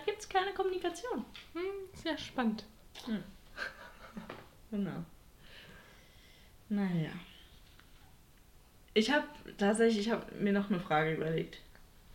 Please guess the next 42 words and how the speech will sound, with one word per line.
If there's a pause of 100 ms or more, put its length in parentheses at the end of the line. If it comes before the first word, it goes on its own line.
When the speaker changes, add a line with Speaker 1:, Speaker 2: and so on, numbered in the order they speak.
(140)
Speaker 2:
Krass,
Alter. (640)
Speaker 1:
Die
ist,
äh, (540)
nämlich
inspiriert
von
einem
anderen
Podcast,
den
ich
gehört
hab
letztens. (640)
Ähm, (680)
da
haben
sie
über,
über,
übers, (160)
nicht,
nicht
wirklich
drüber
geredet,
aber
es
kam
kurz
mal
zur
Sprache,
das
Thema
mit
dem
Siezen
und
Duzen.